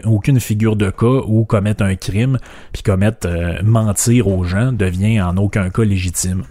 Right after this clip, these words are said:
Elle va dire, si une majorité de gens veulent une chose injuste, ça vaut pas plus que si une seule personne le voulait. Parce qu'en fait, quand tu veux quelque chose de mal, euh, que ce soit que vous soyez deux mille à le vouloir ou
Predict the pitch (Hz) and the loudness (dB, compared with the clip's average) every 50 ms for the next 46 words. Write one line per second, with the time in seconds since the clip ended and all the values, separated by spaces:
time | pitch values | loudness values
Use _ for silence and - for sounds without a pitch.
0 | - - - - - - - - - - - - - - - - - - - - | -16 -20 -20 -20 -20 -20 -20 -20 -20 -20 -20 -20 -20 -20 -20 -20 -20 -20 -20 -20
1 | - - - - - - - - - - - - 101 98 104 95 113 123 110 - | -20 -18 -16 -14 -14 -14 -14 -16 -16 -16 -6 -2 0 0 2 4 4 4 2 2
2 | - - 147 139 127 123 120 113 104 104 113 107 110 98 - 139 123 98 90 107 | 2 2 4 4 4 4 4 4 4 4 2 2 0 0 2 2 0 2 2 2
3 | 123 127 127 101 98 107 120 113 107 101 98 - 110 107 117 107 101 107 104 101 | 4 4 4 4 4 4 4 4 2 0 0 0 2 2 2 2 2 2 2 2
4 | 95 87 92 110 127 135 - - - - - - - - - - - - - - | 2 2 2 0 0 0 -2 -8 -14 -14 -18 -18 -18 -20 -20 -20 -18 -12 -4 0
5 | 107 101 90 110 117 120 - - 117 - - 127 139 139 - - 101 - - - | 0 2 4 4 4 4 4 2 2 4 4 2 2 2 0 -2 -2 -2 2 0
6 | 113 110 101 - 120 110 107 - 101 90 - - 120 110 107 98 95 92 92 95 | 2 2 2 2 2 2 2 2 -2 -4 0 0 2 2 2 2 0 0 0 0
7 | 95 95 98 113 107 113 - - - - - - - 90 90 - 113 - - - | 0 0 0 -2 -6 -8 -14 -20 -20 -20 -8 -4 -4 -4 0 0 -2 -2 -2 -4
8 | - - 110 113 107 - - 101 90 95 113 120 - 107 87 - 117 113 113 104 | -2 0 0 0 0 0 -2 -2 0 2 2 2 2 0 -2 0 2 2 2 2
9 | 98 101 92 87 90 90 104 123 131 123 120 - - - - - - - - - | 2 0 0 0 0 0 -2 -2 -2 -4 -6 -8 -10 -18 -20 -20 -20 -20 -20 -20
10 | - - - - - 82 80 82 80 80 80 78 78 78 78 78 85 92 90 85 | -20 -20 -20 -12 -10 -8 -6 -4 -4 -4 -4 -4 -6 -6 -8 -8 -8 -8 -10 -10
11 | - - - - - - 104 - - 110 - - 104 101 110 107 - 107 101 95 | -12 -14 -20 -4 -2 0 0 2 0 0 0 0 0 0 0 2 2 0 0 0
12 | 98 - - 107 104 98 98 110 117 120 110 98 95 101 113 117 117 110 110 113 | -2 -2 0 -2 0 0 2 2 4 4 2 2 2 2 4 4 4 4 2 2
13 | 120 123 104 90 87 90 92 98 92 82 87 101 110 113 95 90 87 | 2 2 2 0 0 0 0 0 0 0 0 0 0 0 0 -2 -4